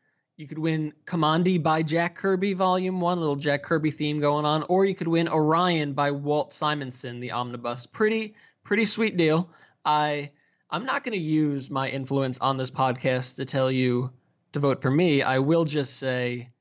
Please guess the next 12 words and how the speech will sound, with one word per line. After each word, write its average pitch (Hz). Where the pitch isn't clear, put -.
that 123
my 131
favorite 120
New 120
God 120
is 117
Mister 131
Miracle, 143
who 131
has 123
an 113
incredible 135